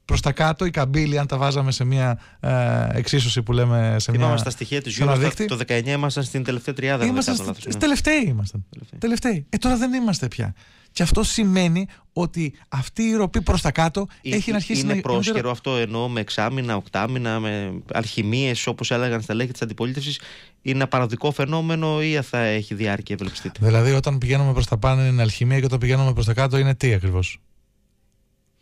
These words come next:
Speaker 2: Σωστό.
Speaker 1: Δηλαδή, ξέρετε,
Speaker 2: Ναι, είναι ωραία
Speaker 1: εντάξει,
Speaker 2: απάντηση, δεν την είχα
Speaker 1: είναι
Speaker 2: σκεφτεί
Speaker 1: λίγο,
Speaker 2: πολιτικά.
Speaker 1: ε, είναι, είναι,
Speaker 2: Είναι
Speaker 1: είναι
Speaker 2: ωραία.
Speaker 1: λίγο, είναι λίγο
Speaker 2: Ναι,
Speaker 1: αστείο αυτό.
Speaker 2: εντάξει.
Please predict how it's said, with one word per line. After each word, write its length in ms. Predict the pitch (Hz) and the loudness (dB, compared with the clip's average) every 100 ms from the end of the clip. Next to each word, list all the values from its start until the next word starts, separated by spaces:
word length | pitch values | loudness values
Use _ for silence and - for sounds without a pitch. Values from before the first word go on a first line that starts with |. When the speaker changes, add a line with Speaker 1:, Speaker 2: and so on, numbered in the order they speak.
| _ _ _ _ | _ _ _ _
Speaker 2:
Σωστό. 380 | - - - 95 - _ _ - | -16 -12 -10 -10 -12 _ _ -2
Speaker 1:
Δηλαδή, 340 | 117 113 120 110 - - | 2 2 2 -2 -10 -14
ξέρετε, 440 | - 113 110 107 98 | -2 0 2 0 -2
Speaker 2:
Ναι, 180 | - 107 | -6 -4
είναι 240 | 110 123 | -2 -2
ωραία 160 | 120 123 | 0 2
Speaker 1:
εντάξει, 200 | 110 107 | 2 0
Speaker 2:
απάντηση, 220 | 107 113 | -2 -6
δεν 40 | 117 | -6
την 100 | 123 | 0
είχα 100 | 120 | 2
Speaker 1:
είναι 80 | |
Speaker 2:
σκεφτεί 160 | 123 123 | 4 4
Speaker 1:
λίγο, 120 | 123 | 2
Speaker 2:
πολιτικά. 400 | 95 113 127 104 | 0 0 0 2
Speaker 1:
ε, 40 | 131 | 2
είναι, 200 | 127 123 | 2 2
είναι, 180 | 123 123 | 2 2
Speaker 2:
Είναι 100 | 113 | 2
Speaker 1:
είναι 140 | 123 127 | 2 2
Speaker 2:
ωραία. 120 | 123 117 | 2 2
Speaker 1:
λίγο, 120 | 131 | 2
είναι 140 | 117 | 2
λίγο 180 | 110 107 | 4 2
Speaker 2:
Ναι, 60 | 101 | 0
Speaker 1:
αστείο 340 | - 98 90 | 0 0 0
αυτό. 140 | 85 98 | 0 -2
Speaker 2:
εντάξει. 300 | 98 95 | -6 -10